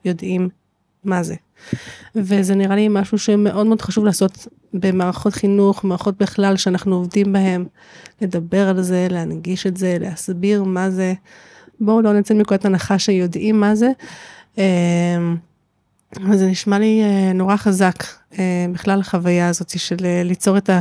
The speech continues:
את החיבורים האלה בין הדיסציפלינות. אמ,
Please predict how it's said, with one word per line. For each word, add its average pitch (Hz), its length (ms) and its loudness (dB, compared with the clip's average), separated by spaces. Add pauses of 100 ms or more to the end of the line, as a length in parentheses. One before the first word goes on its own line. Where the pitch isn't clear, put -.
(160)
את 208 120 -2
החיבורים 202 520 4
האלה 180 140 4
בין 185 180 4
הדיסציפלינות. 196 800 -2 (920)
אמ, 180 1200 2